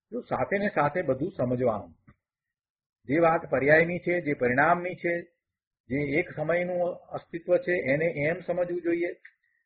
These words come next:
સાથે રહેલું દ્ર-, દ્રવ્ય ત્રિકાળ છે, એનું અસ્તિત્વ, એના ગુણો, એનું પરિણમન, એ જેમ છે તેમ એને પણ એ જ રીતે સમજવું જોઈએ. તો પછી પ્રશ્નો બહુ નહીં થાય.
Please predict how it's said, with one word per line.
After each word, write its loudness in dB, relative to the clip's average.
સાથે 0
રહેલું 4
દ્ર-, -10
દ્રવ્ય 2
ત્રિકાળ 0
છે, -8
એનું -4
અસ્તિત્વ, -4
એના 0
ગુણો, -2
એનું -2
પરિણમન, -2
એ 0
જેમ 2
છે 0
તેમ -4
એને 2
પણ -2
એ 2
જ -10
રીતે -4
સમજવું -4
જોઈએ. -12
તો 4
પછી 0
પ્રશ્નો 2
બહુ 10
નહીં 0
થાય. -10